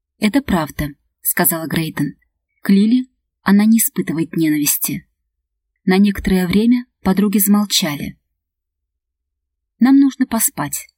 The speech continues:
сказала наконец Нэнси. «Утром нам потребуются ясные головы».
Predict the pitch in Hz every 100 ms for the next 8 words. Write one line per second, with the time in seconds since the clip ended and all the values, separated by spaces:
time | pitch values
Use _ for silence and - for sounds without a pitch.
0 | _ _ _ _ _ - - 196 196 226
1 | 214 190 175 185 - 175 151 - - -
2 | _ _ _ _ _ _ _ _ 220 254
3 | 262 262 - _ _ _ _ - 196 247
4 | 247 226 247 233 233 - 226 170 156 -
5 | 214 294 - 151 143 147 151